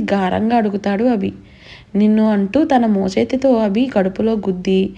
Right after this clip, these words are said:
"ఎప్పుడు చూడు అదే ధ్యాస నీకు" అని, "అది అంతా తరువాత, ముందు ఇక్కడ వచ్చిన పని ఏంటి?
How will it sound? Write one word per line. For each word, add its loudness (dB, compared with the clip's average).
"ఎప్పుడు 2
చూడు 2
అదే 4
ధ్యాస 2
నీకు" 0
అని, 0
"అది -2
అంతా -2
తరువాత, 2
ముందు 0
ఇక్కడ -2
వచ్చిన -2
పని -2
ఏంటి? 0